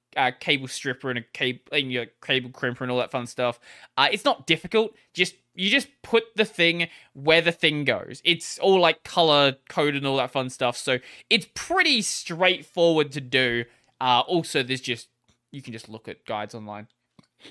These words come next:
There's one way to do it. So as long as you do the thing in the right way, uh, it'll work. Don't be like me, like, uh, when I, I made the cable where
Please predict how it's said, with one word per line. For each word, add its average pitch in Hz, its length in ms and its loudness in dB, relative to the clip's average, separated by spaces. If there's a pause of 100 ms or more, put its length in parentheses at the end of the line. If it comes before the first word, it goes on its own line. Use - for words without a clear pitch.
(1080)
There's 185 260 4
one 165 420 2
way 143 200 4
to 120 80 -10
do 110 240 -8
it. 101 100 -14 (220)
So 202 220 2
as 180 120 2
long 226 200 4
as 208 120 0
you 214 60 2
do 214 200 2
the 185 120 0
thing 170 360 0 (220)
in 185 200 2
the 170 100 2
right 156 340 2
way, 131 360 4 (280)
uh, 135 280 4
it'll 147 340 0
work. 113 440 -4 (1400)
Don't 220 220 4
be 226 80 4
like 202 200 6
me, 180 220 4
like, 170 400 4
uh, 156 400 6
when 160 160 4
I, 156 340 6
I 151 180 6
made 147 220 2
the 139 40 -16
cable 135 480 0
where 135 400 4